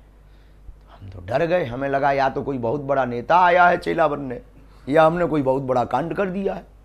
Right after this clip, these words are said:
जब पुलिस उतरी तो पूछा कि "धीरेंद्र शास्त्री कौन है?" तो हमने हाथ जोड़ करके कहा कि "हम ही हैं।"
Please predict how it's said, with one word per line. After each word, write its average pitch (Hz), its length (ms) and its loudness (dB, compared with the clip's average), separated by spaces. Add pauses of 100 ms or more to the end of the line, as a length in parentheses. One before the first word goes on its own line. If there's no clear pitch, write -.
(840)
जब 98 120 -14
पुलिस 131 240 -6
उतरी 156 280 -4
तो 151 120 -4
पूछा 160 400 4
कि 165 140 -2
"धीरेंद्र 180 420 2
शास्त्री 185 480 2
कौन 240 300 4
है?" 196 240 -2 (760)
तो 107 60 -18
हमने 113 220 -12
हाथ 113 220 -6
जोड़ 117 260 -6
करके 120 280 -6
कहा 113 280 0
कि 147 140 -8
"हम 98 280 -6
ही 147 180 -2
हैं।" 202 340 -4